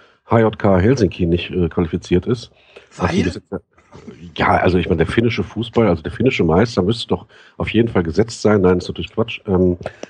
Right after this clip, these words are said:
Speaker 1: ich find's schade, dass halt der Club von, äh, Jari Littmann, der ja Champions League-Sieger fünfundneunzig mit Ajax Amsterdam war, ähm, wie immer, äh, nicht dabei ist und überhaupt erst grundsätzlich einmal in der Champions League, äh,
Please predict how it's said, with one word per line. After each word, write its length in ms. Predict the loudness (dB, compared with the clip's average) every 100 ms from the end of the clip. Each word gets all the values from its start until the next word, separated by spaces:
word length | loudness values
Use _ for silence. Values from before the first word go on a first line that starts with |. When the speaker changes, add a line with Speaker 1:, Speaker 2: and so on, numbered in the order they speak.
| _
Speaker 1:
ich 100 | -6
find's 160 | -4 -2
schade, 280 | 2 4 4
dass 140 | 2
halt 120 | 0
der 60 | 0
Club 220 | 0 -2 -2
von, 320 | -2 2 4 4
äh, 240 | 4 4 4
Jari 260 | 4 2
Littmann, 540 | 0 0 2 4 4 4
der 100 | 4
ja 160 | 4
Champions 300 | 2 -2 -2
League-Sieger 340 | -6 0 2 2
fünfundneunzig 600 | 0 0 2 2 0 -8
mit 120 | -2
Ajax 280 | 0 0 -2
Amsterdam 360 | -4 -2 2
war, 200 | 2 2 0 -16 -18 -20 -10 0
ähm, 320 | 2 4 2 -2 _ _ _ _ -20 _ _ _ _ 0
wie 180 | 4
immer, 360 | 4 4 2 0 -12 -12 -2
äh, 140 | 2 2
nicht 180 | 2
dabei 260 | 0 2 2
ist 360 | 2 -2 -6 -8
und 200 | -8 -6
überhaupt 340 | -2 -2 -2
erst 300 | -2 -2 -4
grundsätzlich 440 | -6 -4 -4 -8 -2
einmal 360 | 0 2 2
in 60 | 2
der 120 | 0
Champions 280 | 0 -4 -4
League, 160 | -8 -4
äh, 240 | -2 -2